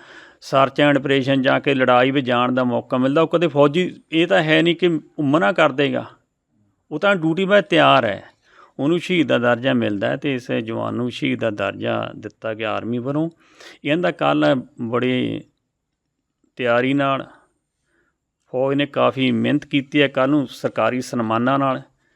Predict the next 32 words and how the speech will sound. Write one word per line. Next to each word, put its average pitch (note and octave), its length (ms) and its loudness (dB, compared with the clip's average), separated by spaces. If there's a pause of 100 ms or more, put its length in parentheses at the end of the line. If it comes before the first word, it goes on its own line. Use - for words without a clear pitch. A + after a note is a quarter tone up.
(280)
ਕੱਲ੍ਹ B2 100 -6
ਨੂੰ C#3+ 100 -6
ਸੰਸਕਾਰ B2 520 -6
ਦਸ A2+ 320 -2
ਵਜੇ B2+ 320 -2
ਪਿੰਡ B2+ 340 -6
ਰਾਏਪੁਰ A#2 440 -4
ਝੱਜ A2+ 260 -2
ਵਿੱਚ A#2+ 180 -10
ਕੀਤਾ A#2 340 -8
ਜਾਣਾ A2+ 260 -6 (120)
ਆ। C#3+ 120 -8 (760)
ਤੇ A2+ 360 -14
ਮੈਂ A#2 220 -8
ਤਾਂ B2+ 140 -8
ਸਾਰੇ C#3 520 -2 (500)
ਜਿੰਨੇ C3 260 -2
ਵੀ C#3+ 60 0
ਸਾਡੀ B2 340 -4
ਪਬਲਿਕ C3 500 -2
ਹੈ, C3+ 120 -2
ਜਿੰਨੇ A#2+ 300 -4
ਵੀ B2 60 -4
ਸਾਡੇ A#2 340 -4
ਸਮਾਜ A#2+ 460 -2
ਆ, B2+ 60 -8
ਵੀ A#2 140 -12
ਸਾਰਿਆਂ A#2+ 380 -6
ਨੂੰ A#2 160 -12 (300)
ਬੇਨਤੀ A#2+ 400 -6
ਕਰਦਾ B2+ 460 0
ਵੀ A#2+ 200 -4